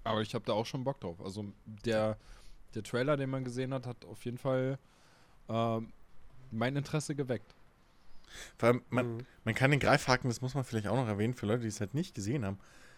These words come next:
Speaker 2: man kann den Greifhaken halt auch im Kampf einsetzen. Also, es ist nicht so wie in vielen anderen Spielen, die einen Greifhaken haben,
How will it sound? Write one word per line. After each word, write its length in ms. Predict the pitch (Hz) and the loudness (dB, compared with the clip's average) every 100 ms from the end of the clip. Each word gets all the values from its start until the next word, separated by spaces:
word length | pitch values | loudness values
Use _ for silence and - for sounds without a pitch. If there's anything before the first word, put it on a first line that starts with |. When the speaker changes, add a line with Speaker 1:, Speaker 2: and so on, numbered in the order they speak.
| - - | -16 -6
Speaker 2:
man 100 | 110 | 2
kann 100 | 143 | 6
den 80 | 139 | 6
Greifhaken 460 | 110 127 - 135 123 | 8 6 6 2 2
halt 120 | 117 | 4
auch 140 | 113 | 4
im 100 | 107 | 4
Kampf 320 | - 120 139 | 6 4 4
einsetzen. 460 | - 98 92 90 - | 0 -2 0 -4 -4
Also, 220 | 98 104 - - - - | -2 -2 -4 -10 -10 0
es 100 | 110 | 2
ist 140 | 107 | 4
nicht 200 | 123 131 | 4 4
so 240 | 127 131 127 | 8 6 8
wie 160 | 127 | 4
in 360 | 117 117 113 107 - - - - - - - - - - | 6 4 2 -2 -8 -20 -20 -20 -20 -20 -20 -20 -20 -10
vielen 440 | - - 214 208 | 2 12 12 12
anderen 240 | 202 208 | 12 12
Spielen, 300 | 196 - 196 | 10 6 8
die 60 | 190 | 8
einen 100 | 185 | 10
Greifhaken 580 | 175 190 185 185 180 175 | 8 8 8 4 4 8
haben, 240 | 180 202 | 8 8